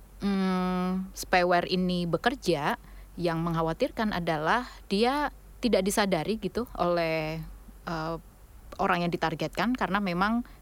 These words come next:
bisa dikendalikan dari jauh gitu. Jadi tanpa ngeklik apapun dan sebagainya, nah, eh, spyware ini bisa gitu nginjek gitu ya, eh, atau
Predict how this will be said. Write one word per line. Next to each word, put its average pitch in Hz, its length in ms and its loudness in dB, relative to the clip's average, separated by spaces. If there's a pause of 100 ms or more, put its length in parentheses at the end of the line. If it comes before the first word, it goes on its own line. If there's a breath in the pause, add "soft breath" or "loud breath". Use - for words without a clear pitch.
bisa 208 180 4
dikendalikan 185 480 2
dari 165 160 2
jauh 156 320 -2
gitu. - 240 -10
Jadi 170 240 0
tanpa 170 480 4 (800 loud breath)
ngeklik 180 400 0
apapun 175 480 2
dan 202 160 2
sebagainya, 160 720 -2 (880 loud breath)
nah, 156 240 2 (400)
eh, 156 240 -2
spyware 165 400 0
ini 196 480 0
bisa 170 400 0
gitu 151 320 -6 (160)
nginjek 160 400 0
gitu 160 240 -6
ya, 160 240 -2 (160)
eh, 135 440 -6 (120)
atau 151 480 0